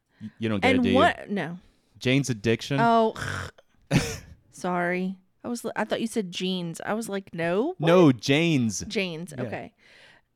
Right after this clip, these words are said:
Speaker 2: Um, some of these
Speaker 1: One is addiction.
Speaker 2: you and I may do. Uh, the other ones, maybe some other people. And then the other ones are crazy. I don't know who does that.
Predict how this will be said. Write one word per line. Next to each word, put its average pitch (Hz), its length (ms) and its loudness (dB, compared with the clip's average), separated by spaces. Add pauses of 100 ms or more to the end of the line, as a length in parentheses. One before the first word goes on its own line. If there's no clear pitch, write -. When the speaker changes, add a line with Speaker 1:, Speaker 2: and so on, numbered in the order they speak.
Speaker 2:
Um, 240 360 0
some 381 200 -2
of 571 100 8
these 359 380 2
Speaker 1:
One 190 180 -2
is 156 160 -4
addiction. 139 640 -8
Speaker 2:
you 285 440 2
and 285 120 2
I 285 480 0
may 233 300 -2
do. 247 400 -4 (800)
Uh, 214 320 -2
the 220 180 -2
other 285 160 -2
ones, 339 640 -6 (840)
maybe 196 640 -2
some 202 240 0
other 202 220 4
people. 320 520 -2 (160)
And 202 160 -2
then 202 120 -2
the 202 120 0
other 226 120 2
ones 233 200 0
are 247 60 -10
crazy. 185 420 -6
I 180 160 -2
don't 165 160 -6
know 160 100 -8
who 160 100 -8
does - 200 -12
that. 82 260 -12